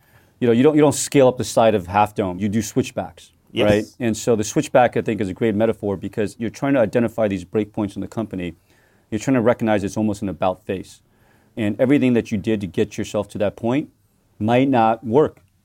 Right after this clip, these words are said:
Speaker 1: anymore. And so when you can identify these breakpoints, you can actually pause, you know, as an organization and say, "What are the ways that we have to change in order to take the next leg of the journey?"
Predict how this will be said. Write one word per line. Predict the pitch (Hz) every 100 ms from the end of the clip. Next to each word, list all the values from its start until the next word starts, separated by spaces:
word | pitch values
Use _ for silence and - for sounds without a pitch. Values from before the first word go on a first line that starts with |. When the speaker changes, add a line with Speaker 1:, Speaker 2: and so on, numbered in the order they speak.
| 120
Speaker 1:
anymore. | 110 101 95 90 _ _ _ _ _
And | 120
so | 107 120
when | 117
you | 107
can | 123
identify | 107 135 147 147 131
these | 117
breakpoints, | 95 131 147 - 110 101
you | 104
can | 110
actually | 104 - 104
pause, | - 139 127 113 101 - _ _ _
you | 117
know, | 107
as | 101
an | 107
organization | 107 110 101 110 127 -
and | 98
say, | 95 98 95 95
"What | 92 92 107 131
are | 135
the | 110
ways | 104 104 107
that | 98
we | 90 95
have | 98
to | -
change | - - 113 95 85 87 _ _ _ _ _
in | 110 104
order | 104 98
to |
take | - 104
the | -
next | 98 95 -
leg | 95 95 92
of |
the | 90
journey?" | 85 92 87 90